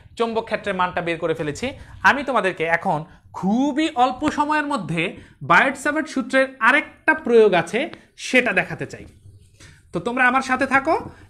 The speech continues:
এটা বুঝতে সময় লেগেছে আধা ঘন্টা, পরেরটা বুঝতে সময় লাগবে নিঃসন্দেহে দুই থেকে তিন মিনিট। Just carry on, আমার সাথে থাকো।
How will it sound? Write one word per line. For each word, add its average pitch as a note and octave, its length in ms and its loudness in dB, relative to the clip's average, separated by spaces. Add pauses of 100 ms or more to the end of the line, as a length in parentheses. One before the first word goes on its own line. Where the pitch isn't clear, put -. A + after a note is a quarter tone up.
(120)
এটা B3 220 4
বুঝতে B3+ 500 0
সময় A#3+ 260 2
লেগেছে B3 320 2
আধা A3 320 6
ঘন্টা, F#3 580 2 (340)
পরেরটা D4 340 4
বুঝতে B3+ 280 0
সময় A#3 260 0
লাগবে F#3+ 420 2
নিঃসন্দেহে A#3+ 1120 -2 (340)
দুই B3 340 6
থেকে C4 200 2
তিন A3+ 220 -2
মিনিট। D#3+ 380 -4
Just G3 400 0 (160)
carry A3+ 260 2
on, C3+ 100 -4 (120)
আমার F3 180 -2
সাথে F3+ 280 -6
থাকো। E3 400 -6